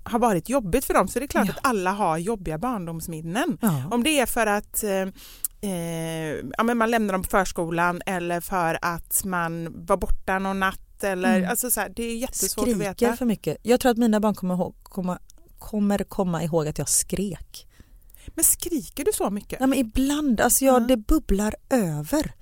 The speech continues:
Speaker 1: Och du kan inte kontrollera det riktigt,
Speaker 2: Nej, men du
Speaker 1: eller?
Speaker 2: vet när man så här sagt till flera gånger, är
Speaker 1: Mm.
Speaker 2: lugn, och istället för att det stegras upp
Speaker 1: Ja.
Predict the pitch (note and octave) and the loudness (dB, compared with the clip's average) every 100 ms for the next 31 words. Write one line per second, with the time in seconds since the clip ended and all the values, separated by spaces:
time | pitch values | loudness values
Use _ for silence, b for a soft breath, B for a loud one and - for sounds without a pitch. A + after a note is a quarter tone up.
0 | B - B3 A#3+ B3 C#4 G#3 G3 G#3+ F#3+ | B 0 0 2 2 2 0 0 -2 -4
1 | - G3+ E3 D#3 E3+ A3 B3+ - D#4 E4+ | -4 -4 -6 -8 -8 -6 -6 -2 0 4
2 | F4 D4+ C#4 C#4 C4 A3+ - - - D#4 | 4 4 2 4 4 2 2 0 0 0
3 | - D4 A#3 A3+ A3 G3+ A3+ A3 G#3+ F#3+ | 0 2 2 2 2 2 2 2 4 4
4 | A3+ A#3+ B3 - B3 A3 A3 G#3+ - A3+ | 2 2 2 4 2 2 0 0 2 2
5 | G#3+ G#3+ - C#4 - - - G#3 F#3+ F3+ | 2 0 -2 -2 -4 0 2 2 -2 -4